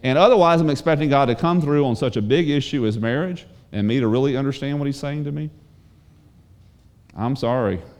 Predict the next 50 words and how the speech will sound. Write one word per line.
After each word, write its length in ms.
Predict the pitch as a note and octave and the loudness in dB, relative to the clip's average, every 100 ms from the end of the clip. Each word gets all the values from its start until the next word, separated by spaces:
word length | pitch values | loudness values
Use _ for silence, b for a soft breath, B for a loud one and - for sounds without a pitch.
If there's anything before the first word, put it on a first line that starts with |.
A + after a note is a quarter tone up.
| - - | -20 -8
You 60 | |
don't 120 | B2+ | -2
have 120 | C3 G#2+ | -2 0
a 20 | |
relationship 420 | G2 A#2 C3 A2 | 0 0 -2 -4
with 120 | F#2 | -4
a 40 | - | -2
person, 280 | G2+ G2+ | -4 -2
you're 80 | G#2+ | -4
not 80 | B2 | -4
gonna 160 | G2 G2+ | -4 -2
know 100 | A2+ | -2
when 80 | |
he's 100 | G2 | -2
speaking 360 | - G2+ G#2 E2+ | -6 -8 -6 -8
to 100 | F2+ | -8
you. 180 | F2 F2 - _ b b b b b - | -8 -10 -14 _ b b b b b -12
So 140 | - | -6
boy, 360 | F#2+ F#2+ C#3+ C#3+ | -2 2 4 4
do 80 | A2+ | 2
you 100 | A2+ | 0
need 140 | A2+ | 0
to 60 | A2 | 2
have 180 | G#2+ G2 | 0 0
a 20 | |
relationship 460 | F#2 G2 G2+ F#2+ | -2 -2 -4 -6
with 100 | F#2+ | -4
him. 60 | F#2+ | -4
Again, 200 | G2 G2 | -4 -4
it's 200 | F#2+ A2+ | -4 -8
predicated 680 | - - D#3 C#3 G#2 F#2 F#2 | -8 -6 -4 -2 -2 -4 -4
on 180 | F#2 F#2 | -4 -4
this, 240 | F#2+ F#2+ | -4 -4
that 120 | G2+ | -6
I 240 | D#2 G#2 G2+ - | -2 0 -2 -4
understand 720 | A2+ A#2 G#2 - C3 A#2 G#2+ | -2 -2 -2 -2 0 0 0
when 140 | G2+ G2 | -2 0
God 200 | G#2 G2 | 2 0
is 80 | |
speaking 380 | - B2+ B2 G2+ | -2 -2 -2 -2
to 140 | F2+ F2+ | -6 -8
me. 180 | F2+ - b b b b - | -10 -14 b b b b -8
Otherwise, 340 | G#2 G2+ F#2+ | -2 0 0
I'm 80 | A2 | 0
gonna 120 | A2+ | 0
be 40 | G#2+ | 0
making 320 | G#2+ A2 F#2+ | 0 0 -4
some 240 | F#2 E2+ | -6 -6
major 300 | F#2 G2 F#2 | -4 -4 -4
mistakes. 640 | E2+ - F#2+ F2 - - | -8 -6 -6 -6 -8 -20